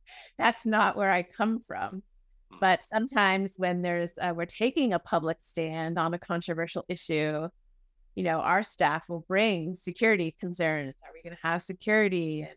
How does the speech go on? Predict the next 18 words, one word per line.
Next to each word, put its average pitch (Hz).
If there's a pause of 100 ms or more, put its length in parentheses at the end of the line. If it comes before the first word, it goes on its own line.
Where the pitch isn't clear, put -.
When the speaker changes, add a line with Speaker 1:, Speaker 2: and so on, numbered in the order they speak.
(120)
Speaker 1:
we're 165
so 175
Speaker 2:
Hmm. 165
Speaker 1:
vulnerable 208
here. 165
And 160 (180)
Speaker 2:
Hmm. - (600)
Speaker 1:
so 190
that 214
has 180
just - (720)
wo-, 208
woken 220
me 180
up - (840)
to 196
the 160
reality 156